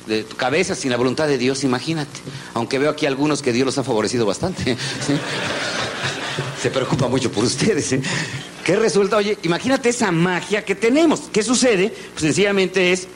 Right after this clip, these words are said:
un inconsciente colectivo que tenemos heredado. Y estamos siempre con la esperanza de que alguien nos haga el milagro. Podemos encontrar ahorita un empresario panameño pidiéndole a la Virgen un milagro. "Nada más necesito un millón de dólares, Virgencita, un millón de dólares".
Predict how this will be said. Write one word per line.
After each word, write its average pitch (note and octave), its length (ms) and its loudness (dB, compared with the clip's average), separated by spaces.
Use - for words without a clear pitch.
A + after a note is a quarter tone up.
un C4+ 320 4
inconsciente F#3 920 2
colectivo F3 680 2
que D#3 100 -2
tenemos E3+ 480 0
heredado. G3 600 2
Y F3+ 80 4
estamos B3+ 340 2
siempre B3 240 2
con G#3 160 2
la F3 80 2
esperanza G3+ 580 2
de F3+ 140 0
que G3 80 -2
alguien G3 160 2
nos F3 140 0
haga F3+ 100 0
el F3+ 80 4
milagro. C3+ 380 2
Podemos G3 320 2
encontrar E3+ 300 0
ahorita E3+ 200 2
un E3+ 80 2
empresario D3 400 0
panameño F3 500 2
pidiéndole D#3+ 380 2
a C#3+ 40 2
la C3 120 2
Virgen G#3+ 400 2
un G3 120 2
milagro. B2+ 400 2
"Nada F#3+ 160 0
más F#3 120 0
necesito E3 260 -2
un D#3 40 4
millón C#3 180 2
de C3 40 2
dólares, C3 320 0
Virgencita, C3 420 -2
un A3+ 240 6
millón D#3 440 2
de C#3+ 120 2
dólares". D#2 380 -4